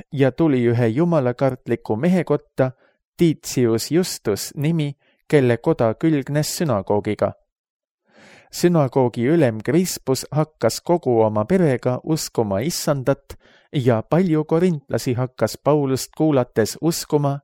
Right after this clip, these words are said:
ning nad ristiti. Aga issand ütles öösel nägemuses Paulusele: "Ära karda,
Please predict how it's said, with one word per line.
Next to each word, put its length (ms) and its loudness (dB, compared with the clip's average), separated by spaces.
ning 300 -2
nad 200 -2
ristiti. 600 -2
Aga 300 2
issand 540 -2
ütles 440 -2
öösel 440 0
nägemuses 600 0
Paulusele: 760 0
"Ära 340 2
karda, 520 0